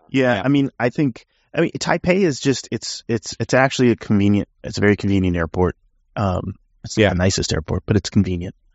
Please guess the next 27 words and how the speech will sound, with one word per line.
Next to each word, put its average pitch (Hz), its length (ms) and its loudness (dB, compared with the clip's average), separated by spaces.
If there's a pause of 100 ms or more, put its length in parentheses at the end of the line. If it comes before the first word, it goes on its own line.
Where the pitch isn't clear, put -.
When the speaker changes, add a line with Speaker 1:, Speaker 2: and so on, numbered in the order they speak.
(240)
Speaker 1:
Um, 95 580 0 (220)
and, 101 320 -2 (240)
but 113 100 4
it's 110 120 -2
also, 104 680 0 (600)
Ava 131 260 0
serves 117 300 0
a 107 60 0
lot 98 220 2
of 92 80 -4
destinations 92 760 -4
with 95 160 -4
big 104 220 0
planes 92 480 0
multiple 98 320 0
times 92 260 0
a 90 40 -2
day, 95 360 -2 (320)
kinda 117 220 2
like 101 160 2
A 101 60 2
N 98 140 2
A 98 160 2
does, 101 400 -6 (380)
but 110 220 2
you're, 101 520 0
you're 101 240 0